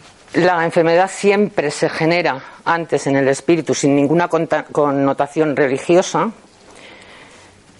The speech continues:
se genera antes en el espíritu que, que en el físico.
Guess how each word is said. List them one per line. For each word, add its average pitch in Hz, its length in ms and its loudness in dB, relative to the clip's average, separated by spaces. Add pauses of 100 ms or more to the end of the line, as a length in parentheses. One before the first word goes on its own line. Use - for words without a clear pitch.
(680)
se - 200 0
genera 170 340 2
antes 151 260 -2
en 143 100 2
el 143 120 4
espíritu 175 680 2
que, 135 480 0
que - 140 0
en 127 100 2
el 123 80 0
físico. - 580 -4